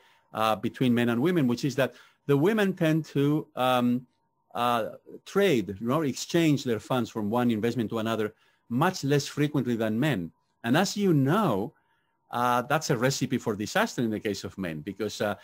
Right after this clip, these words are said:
it's very difficult to beat the market. So it's best, it's better to just, uh, make one decision and then,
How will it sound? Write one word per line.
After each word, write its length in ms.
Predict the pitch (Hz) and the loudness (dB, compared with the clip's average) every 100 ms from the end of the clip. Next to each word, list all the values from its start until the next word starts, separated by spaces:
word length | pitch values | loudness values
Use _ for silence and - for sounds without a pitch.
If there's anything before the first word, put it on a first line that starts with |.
| - | -6
it's 100 | 143 | 0
very 180 | 220 208 | 2 4
difficult 320 | 175 170 147 | 2 0 0
to 80 | 127 | 2
beat 160 | 143 | 2
the 80 | 127 | 2
market. 360 | 117 170 156 107 | 2 2 0 -2
So 80 | 160 | -2
it's 120 | 147 | 0
best, 300 | - 240 240 170 | 0 0 0 -6
it's 100 | 151 | 0
better 240 | 202 220 | 0 0
to 120 | 160 | -4
just, 320 | 135 147 139 | -2 -2 0
uh, 100 | 131 117 | 0 0
make 360 | 120 113 170 180 | -2 0 0 2
one 180 | 156 156 | 0 2
decision 520 | 143 - 98 110 120 _ _ _ - | 0 -2 -6 -6 -8 _ _ _ -4
and 160 | 120 | 0
then, 400 | 117 131 139 131 | 2 4 4 2